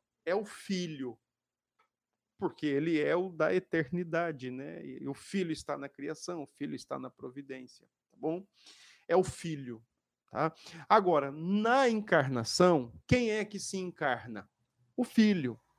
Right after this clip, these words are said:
E o Filho encarnado passa agora a ter um nome de batismo,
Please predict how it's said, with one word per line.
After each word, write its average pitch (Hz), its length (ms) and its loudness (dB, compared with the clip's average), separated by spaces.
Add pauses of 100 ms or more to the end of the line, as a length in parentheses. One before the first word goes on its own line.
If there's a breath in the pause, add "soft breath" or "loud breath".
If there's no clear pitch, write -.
(520)
E 247 160 8
o 269 160 6
Filho 208 960 8 (120)
encarnado 139 1300 8 (440)
passa 214 480 8
agora 170 580 4
a 151 120 4
ter 208 320 6
um 233 160 -2
nome 202 360 2
de 175 160 -4
batismo, 170 1300 -2